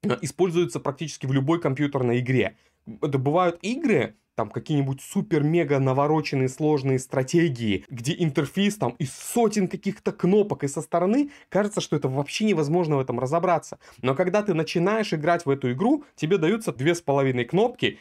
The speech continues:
и простейшая команда, типа «нажми сюда, нажми туда». Ты нажимаешь «туда-сюда». Как только ты научился нажимать «туда-сюда» и владеть двумя-тремя кнопками интерфейса, м, у тебя появляются новые навыки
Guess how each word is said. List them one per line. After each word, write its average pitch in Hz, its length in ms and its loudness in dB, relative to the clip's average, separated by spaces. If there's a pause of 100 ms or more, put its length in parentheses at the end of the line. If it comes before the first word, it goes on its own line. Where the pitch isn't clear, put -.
и 143 80 -4
простейшая 147 540 0
команда, 139 460 0
типа - 200 -8
«нажми 113 320 0
сюда, 156 380 0
нажми 117 360 -2
туда». 101 440 -4
Ты 120 80 -6
нажимаешь 135 460 -2
«туда-сюда». 131 680 0 (220)
Как 123 160 -6
только 175 260 -2
ты 160 80 -4
научился 165 420 -2
нажимать 147 420 -2
«туда-сюда» 147 640 0 (180)
и 123 100 -2
владеть 156 440 0
двумя-тремя 143 600 0
кнопками 143 420 0
интерфейса, 127 640 -4 (500)
м, 110 300 -2
у 131 60 0
тебя 139 260 0
появляются 139 560 0
новые 123 320 2
навыки 131 400 0